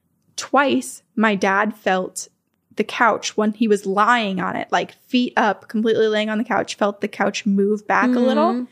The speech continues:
Speaker 1: which is exactly what would happen when Wrinkles would shift his weight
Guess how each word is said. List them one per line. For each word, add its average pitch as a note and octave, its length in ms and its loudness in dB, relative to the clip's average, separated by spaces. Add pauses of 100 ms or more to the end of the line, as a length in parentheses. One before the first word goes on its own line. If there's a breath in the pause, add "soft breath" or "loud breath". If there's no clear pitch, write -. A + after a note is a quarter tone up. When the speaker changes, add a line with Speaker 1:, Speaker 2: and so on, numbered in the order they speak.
(220 loud breath)
Speaker 1:
which B3 180 0
is G#3+ 120 -2
exactly G#3+ 440 2
what C4 100 2
would C#4 120 2
happen A3 360 -2
when G#3+ 140 -2
Wrinkles G3+ 420 -2
would G3 220 0 (160 soft breath)
shift - 460 0
his A#3 180 -2
weight G#3 340 -2